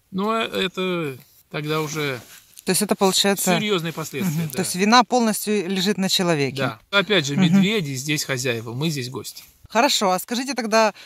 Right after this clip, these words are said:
Speaker 2: практические рекомендации людям, которые вышли и по каким-то причинам встретили белого медведя, вот прямо лицом к лицу.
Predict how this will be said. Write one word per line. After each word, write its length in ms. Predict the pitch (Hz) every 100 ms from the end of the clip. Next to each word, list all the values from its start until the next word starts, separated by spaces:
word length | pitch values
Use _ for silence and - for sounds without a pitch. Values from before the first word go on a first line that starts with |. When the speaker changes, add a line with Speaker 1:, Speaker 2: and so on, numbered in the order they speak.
| - -
Speaker 2:
практические 960 | 226 - 254 247 220 - 208 202 185
рекомендации 840 | 208 - 226 233 214 208 - 220 202
людям, 560 | 214 233 196 185 170 -
которые 560 | 202 - 214 202 185 180 - -
вышли 460 | 185 226 277 - 196
и 300 | 190 208 202
по 140 | -
каким-то 400 | 185 185 202 -
причинам 480 | 190 196 - 220 190
встретили 760 | - - 214 220 208 190 175 160 - - -
белого 840 | 156 202 190 180 180 170 165 120 113
медведя, 640 | 156 190 190 285 226 170 156
вот 240 | 165 -
прямо 300 | - 185 175 170
лицом 380 | 170 - 220
к 60 | 190
лицу. 1080 | 190 - 165 143 127 - - - - -